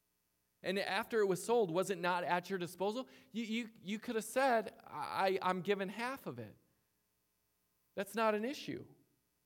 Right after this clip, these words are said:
"But why is it that you have contrived this deed in your heart?" Right? Heart issue. But here's the thing. You have not lied to man, but you lied to God. When Ananias,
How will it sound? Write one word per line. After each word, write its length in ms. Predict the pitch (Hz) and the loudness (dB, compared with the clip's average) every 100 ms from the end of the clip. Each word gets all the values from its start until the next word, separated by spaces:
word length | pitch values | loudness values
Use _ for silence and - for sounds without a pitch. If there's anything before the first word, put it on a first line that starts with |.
| _ _ _ _ _ _ _ _ _ _ _ _ _ _ _ - | _ _ _ _ _ _ _ _ _ _ _ _ _ _ _ -4
"But 100 | 156 | -2
why 220 | 147 202 | 0 -2
is 160 | 220 208 | -4 -6
it 120 | 185 | -6
that 220 | 156 - | -8 -6
you 100 | 165 | -4
have 120 | 160 | -4
contrived 580 | 156 127 - 147 160 139 | -8 -12 -10 -6 -6 -6
this 200 | 135 135 | -8 -10
deed 280 | - 143 139 | -10 -8 -8
in 140 | 98 | -8
your 180 | 120 113 - | -12 -12 -12
heart?" 220 | 160 - _ _ _ _ _ _ _ _ _ - | -14 -14 _ _ _ _ _ _ _ _ _ -14
Right? 220 | 127 123 - - | -12 -12 -14 -10
Heart 200 | 156 - | -10 -10
issue. 320 | 120 - 123 - _ _ _ _ _ _ _ _ _ _ _ _ _ _ _ _ _ _ | -16 -18 -20 -20 _ _ _ _ _ _ _ _ _ _ _ _ _ _ _ _ _ _
But 120 | 127 127 | -14 -12
here's 200 | 147 139 | -12 -14
the 120 | 113 | -16
thing. 300 | - 143 117 | -14 -12 -10
You 120 | 135 | -10
have 100 | 135 | -8
not 300 | 131 123 - | -10 -10 -10
lied 260 | 113 123 - | -10 -10 -12
to 80 | |
man, 220 | 117 120 117 | -12 -10 -10
but 120 | 110 | -10
you 140 | 139 | -8
lied 300 | 143 135 120 | -8 -10 -12
to 80 | 107 | -14
God. 400 | - 147 160 98 - | -12 -12 -12 -18 -16
When 160 | 123 - 147 | -14 -10 -8
Ananias, 580 | 180 175 151 147 147 | -6 -4 -4 -4 -8